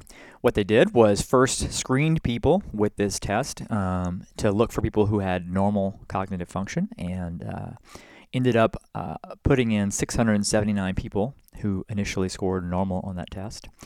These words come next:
And then five years later, those people were reevaluated, um,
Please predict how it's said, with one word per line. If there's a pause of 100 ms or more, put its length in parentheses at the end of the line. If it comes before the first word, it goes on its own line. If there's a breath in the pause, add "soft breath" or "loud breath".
(220 loud breath)
And
then
five
years
later, (100)
those
people
were
reevaluated, (160)
um,